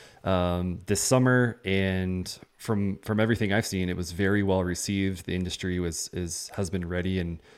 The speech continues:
waiting for a platform like this. I know I've heard about, uh, rumblings of something like this, you know, has been needed for the last at least five years or so. Um, what was the reception like within the, uh, within the industry so far?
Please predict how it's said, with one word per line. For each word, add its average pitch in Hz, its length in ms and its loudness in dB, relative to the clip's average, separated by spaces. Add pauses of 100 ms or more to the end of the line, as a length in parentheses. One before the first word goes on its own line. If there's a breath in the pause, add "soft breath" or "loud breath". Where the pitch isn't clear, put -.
(260 soft breath)
waiting 98 300 2
for 98 140 -2
a 92 40 0
platform 95 440 -2
like 90 140 -2
this. 92 280 -2
I 92 120 -2
know 95 220 2
I've 95 160 2
heard 98 220 -2
about, 92 400 -2 (440 soft breath)
uh, 87 440 -2 (160)
rumblings 101 640 2
of 90 140 0
something 104 480 0
like 92 240 0
this, 92 520 -2
you 95 120 -2
know, 92 360 0 (160)
has 95 200 -4
been 98 180 0
needed 95 320 2
for - 120 -6
the 87 100 -2
last 87 380 -2
at 87 100 -6
least 101 240 -2
five 87 320 -2
years 90 240 0
or 85 60 -4
so. 82 360 -6 (560 loud breath)
Um, 90 400 2
what - 140 4
was 139 140 4
the 120 100 4
reception 120 420 4
like 92 320 0
within 98 440 2
the, 95 260 2
uh, 90 260 2
within 92 300 -2
the 90 100 0
industry 92 320 -4
so 92 140 -6
far? 92 260 -6